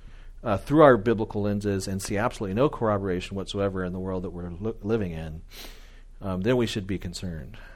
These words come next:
But the fact is, is we see biblical cor-, we, corroboration all over the place. Okay, so authoritative. Any other concepts that you guys remember? I just wanna see if you guys heard anything I said or whether I'm Charlie Brown's teacher. Um,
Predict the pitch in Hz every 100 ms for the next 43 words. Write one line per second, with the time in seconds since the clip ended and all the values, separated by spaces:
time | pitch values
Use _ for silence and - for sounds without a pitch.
0 | - - - - - 98 87 - 95 131
1 | 127 107 90 85 90 85 92 - 85 90
2 | 92 - 92 - 85 - 107 87 - -
3 | - - - - - 101 90 85 - 92
4 | 85 90 87 85 85 - - - - -
5 | - - - - - - 123 113 - 107
6 | 127 113 117 98 92 151 180 185 180 165
7 | - 156 151 - 143 139 - - - 127
8 | 127 120 117 113 117 110 95 - - -
9 | 139 160 143 143 135 120 117 107 120 110
10 | 107 113 107 101 110 104 104 101 104 101
11 | 95 107 101 101 95 - 104 - 98 90
12 | - - - - - 127 107 101 92